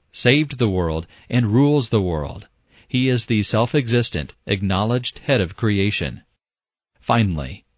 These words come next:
the phrase recognizes him as the Messiah. "I will make him, Christ, my firstborn, higher than the kings of the earth." Psalm eighty-nine, verse twenty-seven. Six times the Lord Jesus is declared to be the firstborn of God.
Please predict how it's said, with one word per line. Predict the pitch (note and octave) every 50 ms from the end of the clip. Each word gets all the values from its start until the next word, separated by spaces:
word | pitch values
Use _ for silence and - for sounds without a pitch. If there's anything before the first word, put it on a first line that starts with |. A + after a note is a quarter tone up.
| _ _
the | - G#2+
phrase | - - C#3 D3 D#3+ E3+ D3
recognizes | A2+ B2 C3+ - C#3 A2 G2+ G2 F2 E2+ F2 - A#2 G#2+ -
him | A#2 G#2+ F#2+ F#2+
as | F#2+ G#2 -
the | - G#2+
Messiah. | G#2 G#2+ - - A#2 A2+ C#3 A#2+ C#2+ - - - _ _ _ _ _ _ _ _
"I | B2 B2+
will | D#3 E3+ D#3 C3+
make | B2 B2 B2 A#2+
him, | - C#3 C#3+ C3+ G2+ C#2+ A#1 D#2 - - _ _ _
Christ, | - - C#3 C3 G#2 D#2+ - - - - - _ _
my | A#2 A2 A2
firstborn, | - - E3+ F3+ F3 - - - C3 B2+ A2 F#2+ D#2 C2 B1 - - _ _ _ _ _ _ _
higher | - B2+ C3+ D3 C#3 C3 B2+
than | A#2 A#2+ A#2 A#2
the | A2
kings | - - - B2 B2 A#2+ G#2
of | G#2 F#2+
the | A2 G#2+ A2 G#2 F#2
earth." | D#2 C2 A#1+ - - _ _ _ _ _ _ _ _ _
Psalm | - - - G2 F2+ E2+ F#2+
eighty-nine, | G2 F#2 F#2+ F2+ F2+ F#2 F#2+ F#2 D#2+ D2+ D#2
verse | F2+ F#2+ F2+ -
twenty-seven. | - - G2 E2+ F2 F2 - - F2 D2+ - - B1+ - _ _ _ _ _ _ _ _ _ _ _ _ _ _ _ _ _
Six | - - - - - - -
times | - D#3 C#3+ G#2 D2+ C#2 D#2 E2 F#2+
the | G2+ A2+ G#2
Lord | G#2 A2 C3 D3+ C#3
Jesus | A#2 A#2 G#2+ G2+ F#2 A2 A2 -
is | - A#2+ -
declared | - A#2 - - C3 C3+ C3 G2+ F2
to | F2+ G2+
be | G#2+ A#2+
the | G2+ G#2 F#2
firstborn | - - D3+ D#3 C#3 - - - C3 C3+ B2+ G2
of | E2 E2+ -
God. | - A2+ A2+ G#2 D#2+ C#2+ B1+ -